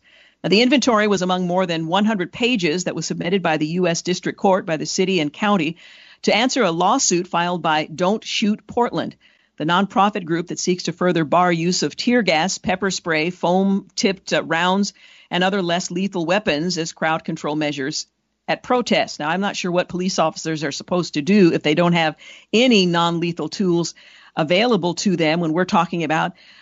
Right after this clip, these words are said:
three hundred thousand dollars in damage to public buildings, four point eight million dollars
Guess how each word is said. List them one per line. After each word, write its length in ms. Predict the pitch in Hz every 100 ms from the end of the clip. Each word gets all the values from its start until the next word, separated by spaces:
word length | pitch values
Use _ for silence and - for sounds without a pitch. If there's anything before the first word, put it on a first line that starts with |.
| -
three 200 | - 220
hundred 200 | 196 185
thousand 380 | 180 196 180 175
dollars 480 | 170 170 170 170 -
in 420 | 170 156 156 139
damage 400 | 170 180 196 -
to 100 | 160
public 400 | - 240 220 -
buildings, 460 | 185 165 165 170 -
four 220 | - 196
point 300 | - 180 170
eight 160 | 190 196
million 400 | 175 190 208 196
dollars 420 | 165 151 151 160